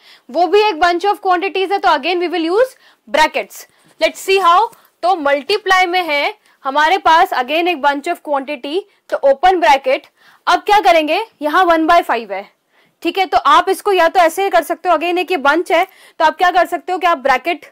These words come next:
ओपन करो, one by five लिखो, प्लस, अ, then फिर ब्रैकेट ओपन करके टू by थ्री लिखो। या फिर एक और चीज हम कर सकते हैं, see here, आप इस फंक्शन का यूज़ कर सकते हैं which is one by x,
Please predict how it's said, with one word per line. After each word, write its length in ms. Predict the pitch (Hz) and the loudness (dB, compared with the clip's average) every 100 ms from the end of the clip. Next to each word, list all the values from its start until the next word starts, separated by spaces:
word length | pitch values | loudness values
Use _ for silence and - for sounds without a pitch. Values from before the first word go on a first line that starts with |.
| _ - | _ -6
ओपन 320 | 254 330 330 | -2 0 2
करो, 220 | 330 339 349 | 2 2 0
one 180 | 254 269 | 0 0
by 100 | 285 294 | -2 0
five 180 | 294 269 | -2 -4
लिखो, 300 | 285 302 349 381 _ _ _ | -8 -2 -2 -2 _ _ _
प्लस, 340 | 330 403 - _ _ _ - | 0 0 0 _ _ _ -2
अ, 100 | 262 262 269 269 254 | 2 2 2 -2 -2
then 180 | 359 453 _ - | -4 -6 _ -6
फिर 120 | 349 | -2
ब्रैकेट 340 | 330 320 359 | -2 -2 -2
ओपन 260 | 330 339 330 | -2 -2 -2
करके 280 | 320 339 453 | -2 -2 -2
टू 180 | 403 349 | -2 2
by 100 | 339 - | 2 2
थ्री 120 | 277 | -8
लिखो। 360 | 233 226 220 202 _ _ _ 226 | -10 -12 -14 -16 _ _ _ -4
या 200 | 311 415 | 0 0
फिर 180 | 415 427 | 0 -6
एक 260 | 415 294 339 | -4 -4 0
और 140 | 359 | 0
चीज 220 | 392 370 370 | 2 0 0
हम 120 | 349 | -2
कर 180 | 320 277 | -2 -2
सकते 260 | 320 - | -6 -6
हैं, 160 | 294 370 | -6 -6
see 240 | - 359 339 | -6 -4 0
here, 260 | 294 294 370 _ _ _ | 0 0 -2 _ _ _
आप 240 | - 339 359 - | 0 0 0 -2
इस 240 | 403 - - _ | -2 -2 -20 _
फंक्शन 400 | 320 311 302 392 | -4 -2 -4 -6
का 100 | 370 | -2
यूज़ 220 | 359 339 - | -2 -4 -6
कर 100 | 294 | -8
सकते 260 | 302 - | -8 -10
हैं 60 | 349 | -10
which 180 | 311 349 | -8 -8
is 80 | 277 | -4
one 160 | 262 254 | -4 -2
by 100 | 240 | -2
x, 260 | 190 - | -4 -10